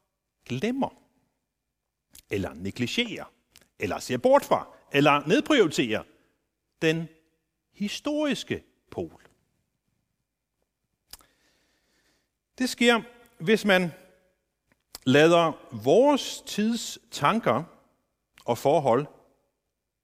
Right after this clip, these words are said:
bestemme både kristendommens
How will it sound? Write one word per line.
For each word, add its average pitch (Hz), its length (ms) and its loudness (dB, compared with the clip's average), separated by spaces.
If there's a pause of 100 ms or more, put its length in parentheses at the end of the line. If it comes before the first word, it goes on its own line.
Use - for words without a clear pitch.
(360)
bestemme 160 720 -4 (360)
både 127 540 -2 (100)
kristendommens 85 1300 -10